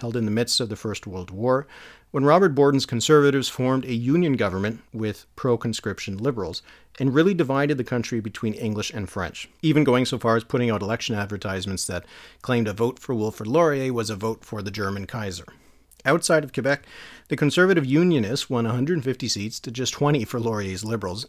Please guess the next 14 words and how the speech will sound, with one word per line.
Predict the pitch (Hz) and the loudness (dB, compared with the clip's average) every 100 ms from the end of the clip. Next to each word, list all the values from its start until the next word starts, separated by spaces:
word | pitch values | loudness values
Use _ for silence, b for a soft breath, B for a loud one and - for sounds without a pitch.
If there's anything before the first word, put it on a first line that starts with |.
| - | -6
and | 110 113 | -2 2
many | 123 | 2
of | 110 | 2
those | 131 131 | 2 0
came | - 110 101 107 | -2 -4 -4 -4
in | 107 | -6
areas | 104 107 101 | -4 -4 -4
with | 107 | -6
significant | - 117 117 98 98 98 | -6 -4 -6 -6 -8 -8
French | 104 95 | -8 -8
Canadian | 107 101 98 92 | -6 -6 -6 -6
populations. | 95 95 107 104 - 110 B B B B B | -8 -8 -6 -6 -8 -12 B B B B B
In | 127 117 | -4 -4
Quebec, | 131 156 170 - | -2 0 0 -2